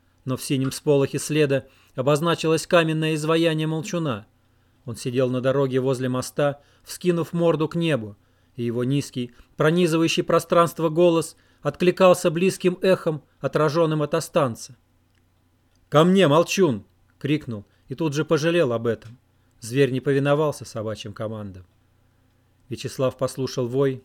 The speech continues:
и пошёл к мосту. Волк поперхнулся и замолк, но остался сидеть с раскрытой пастью. «Ты чего, брат?» спросил Ражный.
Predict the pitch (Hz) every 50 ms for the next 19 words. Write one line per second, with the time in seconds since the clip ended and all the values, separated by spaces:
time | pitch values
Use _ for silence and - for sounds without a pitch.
0 | _ _ _ _ - 123 - 135 131 - - 131 120 - 139 131 131 127 - -
1 | - 107 101 101 - _ _ _ _ _ _ _ _ _ _ _ _ _ - 117
2 | 127 135 127 - - 143 - - 147 - - 156 151 143 135 - 151 147 131 147
3 | 147 147 147 135 113 104 - _ _ _ _ _ _ _ _ 139 143 156 143 -
4 | - 170 160 156 - 151 - - 160 147 165 165 147 - - 143 156 151 - -
5 | 160 156 143 156 147 - - 143 117 - - - - 117 - _ _ _ _ _
6 | _ _ _ _ _ _ _ _ _ _ _ _ _ _ _ _ - 135 - -
7 | 180 175 165 165 143 110 95 - _ - 117 123 170 175 156 131 - - - _
8 | _ _ - - - - 117 113 - - 117 110 110 113 117 113 104 95 101 98
9 | -